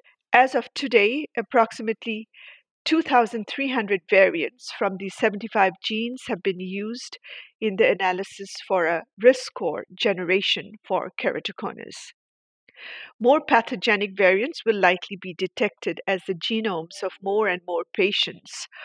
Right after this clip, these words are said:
are evaluated. At Avellino, our Avogen genetic test care is a major breakthrough in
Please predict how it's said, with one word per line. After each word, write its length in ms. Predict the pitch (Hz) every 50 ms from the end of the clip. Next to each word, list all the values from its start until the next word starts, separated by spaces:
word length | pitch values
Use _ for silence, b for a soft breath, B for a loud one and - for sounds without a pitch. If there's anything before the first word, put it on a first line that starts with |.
| B B B
are 180 | - 196 180 -
evaluated. 840 | - 214 202 - 190 - - - - - - - - - - - - _ - - - _ _ _ _ _ _ b b b _ -
At 260 | 208 247 285 285 - -
Avellino, 600 | - 220 202 214 220 208 202 196 196 185 190 208 220 - -
our 360 | 180 214 208 220 220 208 - - _ _ - -
Avogen 680 | 233 262 262 269 233 214 - 240 180 196 185 202 202 196 -
genetic 440 | - 220 196 196 202 - - 190 _ _
test 340 | - - 214 202 - - -
care 320 | - 240 196 160 180 - - -
is 160 | - 208 196
a 60 | 262 233
major 400 | 220 208 220 233 254 233 277 240
breakthrough 640 | 202 - 202 165 175 _ _ - - - 190 180
in 180 | 165 196 196